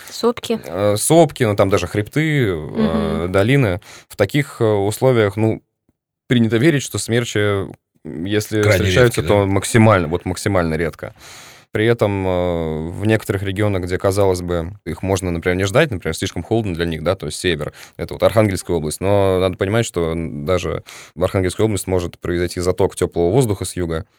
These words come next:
Speaker 2: и там тоже будет, например, такая ситуация, что вот, э, встреча двух воздушных масс, холодной и тёплой, очень большая неустойчивость в атмосфере, и, э, вот там тоже возникают у нас торнадо.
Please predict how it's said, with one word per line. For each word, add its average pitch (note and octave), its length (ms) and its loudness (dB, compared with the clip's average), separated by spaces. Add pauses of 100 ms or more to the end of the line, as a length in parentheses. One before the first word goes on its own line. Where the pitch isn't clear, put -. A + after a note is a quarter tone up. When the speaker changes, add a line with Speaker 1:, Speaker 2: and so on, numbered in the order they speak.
(120)
Speaker 2:
и D#2 240 -4
там F2+ 240 2
тоже F2 240 0
будет, D#2+ 300 -6
например, D2+ 280 -8
такая D#2+ 280 -4
ситуация, F#2 420 0
что - 160 -10
вот, C2+ 260 -12
э, A1 260 -12 (200)
встреча F#2 400 -4
двух F#2 260 -6
воздушных F2+ 460 -6
масс, A#2+ 220 0
холодной F2 400 0
и - 40 -4
тёплой, G2+ 380 -2 (400)
очень F#2 240 -2
большая F2+ 240 0
неустойчивость F#2+ 720 0
в E2+ 200 -6
атмосфере, F2+ 580 -2
и, F2+ 260 -2
э, E2+ 320 -2 (260)
вот F2+ 200 -4
там F#2+ 160 2
тоже A2+ 220 0
возникают F#2 480 -4
у - 20 -6
нас F#2 100 -2
торнадо. E2 460 -4